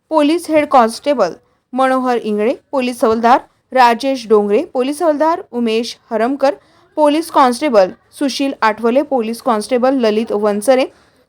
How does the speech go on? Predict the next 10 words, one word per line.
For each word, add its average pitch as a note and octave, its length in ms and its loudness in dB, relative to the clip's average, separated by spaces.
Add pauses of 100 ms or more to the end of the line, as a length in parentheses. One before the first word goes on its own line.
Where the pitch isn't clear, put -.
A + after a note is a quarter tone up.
(100)
पोलीस D4+ 300 2
कॉन्स्टेबल C#4+ 560 2
पुरुषोत्तम D4 760 -2
डाबेराव A3+ 540 0
यांनी G3+ 260 -4
केली F#3 220 -4
आहे. F#3 120 -2 (300)
पुढील A3+ 260 0
तपास B3 360 2
ठाणेदार A#3 500 2